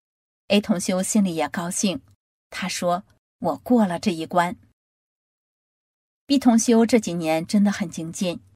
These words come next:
一有时间就抓紧学法、讲真相，做其他正式法的项目，而且都做得好。常人的话也少了。他母亲住院需要照顾，他都克服困难，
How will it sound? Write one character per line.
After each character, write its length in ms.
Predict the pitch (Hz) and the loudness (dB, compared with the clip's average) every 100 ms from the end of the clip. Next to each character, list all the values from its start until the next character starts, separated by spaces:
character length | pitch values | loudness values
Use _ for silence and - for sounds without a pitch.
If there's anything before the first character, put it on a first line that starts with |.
| _ _ _ _ | _ _ _ _
一 140 | 254 | 10
有 140 | 262 170 | 10 8
时 220 | - 165 | -2 -6
间 280 | 160 185 190 | -2 -2 -4
就 280 | - 165 160 | -4 -4 -4
抓 160 | 170 | -6
紧 180 | 165 165 | -6 -8
学 240 | - 147 | -6 -8
法、 320 | 170 180 165 160 | -4 -4 -4 -6
讲 180 | 175 | -8
真 200 | 156 165 | -6 -8
相， 320 | 165 214 156 - _ _ _ | -4 0 0 0 _ _ _
做 220 | - 175 | 2 2
其 140 | 160 - | 2 -2
他 160 | - | -6
正 160 | 180 185 | -4 -6
式 160 | - 185 | -6 -6
法 160 | 165 | -6
的 100 | 160 | -6
项 300 | 160 233 190 | -4 -2 0
目， 260 | 175 170 185 _ _ _ | 0 -4 -4 _ _ _
而 180 | - 175 | -6 -6
且 300 | - - 151 | -4 -4 -4
都 160 | - 202 | -2 -2
做 200 | - 190 | 0 -2
得 80 | 165 | -2
好。 340 | - 156 151 _ _ _ _ _ _ _ | -2 -4 -4 _ _ _ _ _ _ _
常 220 | - 190 | -2 0
人 100 | 180 | 2
的 100 | 190 | 0
话 300 | 180 202 170 | 0 -2 0
也 160 | 151 170 | -2 -4
少 340 | - 151 139 | -6 -4 -4
了。 260 | 143 160 160 _ _ _ _ _ _ | 0 0 0 _ _ _ _ _ _
他 140 | - | 2
母 160 | 214 170 | 2 2
亲 180 | - 175 | -6 -4
住 180 | 202 | -4
院 300 | 170 196 175 - | 0 2 2 -2
需 200 | - - | -12 -6
要 120 | 175 | -4
照 300 | 175 226 190 | -2 0 0
顾， 280 | - 175 165 _ _ _ _ | -2 -4 -6 _ _ _ _
他 180 | - 180 | -6 -2
都 200 | 190 175 | 2 0
克 220 | 170 214 | 0 -4
服 160 | - 180 | -4 -8
困 260 | - 233 185 | -2 0 2
难， 240 | 160 156 | 0 -2